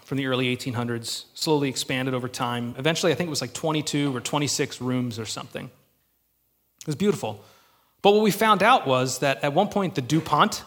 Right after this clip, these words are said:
family owned it, the DuPont of earlier, the arms race in the early nineteen hundreds, and then they switched to just chemicals.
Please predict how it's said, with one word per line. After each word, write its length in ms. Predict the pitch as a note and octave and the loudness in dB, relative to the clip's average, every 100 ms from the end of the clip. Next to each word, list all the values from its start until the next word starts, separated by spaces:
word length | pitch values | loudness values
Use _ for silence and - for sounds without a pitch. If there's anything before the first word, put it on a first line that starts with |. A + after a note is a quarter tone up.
| - | -4
family 440 | G3+ A3 A3+ A3 | 0 2 0 0
owned 200 | G3+ A3+ | 0 0
it, 140 | C4 E4 - _ _ _ _ - | 0 -4 -14 _ _ _ _ -8
the 60 | |
DuPont 520 | B2+ D#3 D#3 D#3 D#3+ - | -2 0 2 0 -2 -2
of 340 | C#3+ C3 - - _ _ _ _ _ _ - | 0 0 -6 -18 _ _ _ _ _ _ 0
earlier, 280 | A3 F3+ D3+ | 4 4 4
the 120 | C#3+ | 4
arms 300 | D#3 D#3 - | 4 4 2
race 540 | A#2+ A2+ - - - - | -2 -2 -4 -6 -8 -8
in 100 | C3+ | -6
the 100 | B2+ | -2
early 220 | D3 C#3 | 0 0
nineteen 280 | C3 B2+ B2 | 0 -2 -4
hundreds, 280 | B2 B2 D3+ | -4 -4 -4
and 80 | |
then 80 | D#3 | -2
they 80 | D#3 | -2
switched 320 | - D#3 - | 0 0 0
to 40 | C3 | -4
just 200 | C3 - | -6 -4
chemicals. 500 | C3 A#2+ - - | -6 -6 -10 -14